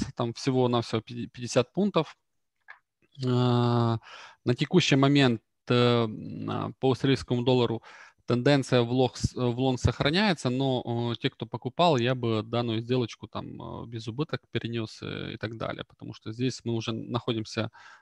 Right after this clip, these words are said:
так скажем, на исторических, э, таких локальных максимумах, поэтому здесь, э, может быть в любой момент какая-то коррекция. Э, дальше был, была рекомендация, как сказал, уже по фунт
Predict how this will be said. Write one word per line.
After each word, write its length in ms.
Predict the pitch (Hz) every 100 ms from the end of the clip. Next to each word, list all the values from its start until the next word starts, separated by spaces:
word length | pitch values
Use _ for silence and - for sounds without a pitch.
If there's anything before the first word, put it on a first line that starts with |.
| _
так 100 | 113
скажем, 320 | - 113 110
на 120 | 113 110
исторических, 760 | - 123 - 107 - 110 - _ - - - - -
э, 120 | 110
таких 440 | 123 - 110 - - 107
локальных 480 | 120 127 113 110
максимумах, 720 | 135 175 185 - 131 117 - _
поэтому 400 | 127 - 120 113
здесь, 380 | 120 123 - -
э, 600 | 110 110 110 110 110 113
может 260 | 113 117 120
быть 180 | 117
в 40 | -
любой 180 | 117 120
момент 280 | 113 117 -
какая-то 380 | - 113 113
коррекция. 580 | 107 110 110 - - - - - _ _ - - - - - _ _ _
Э, 380 | 117 113 117 117
дальше 480 | 117 127 147 135 127
был, 640 | 117 120 120 123 151 143 -
была 580 | 120 131 139 139 131 -
рекомендация, 640 | 117 120 135 131 131 -
как 160 | - -
сказал, 360 | - 123 123
уже 180 | 113 117
по 340 | 110 123 113 113
фунт 380 | - 123 110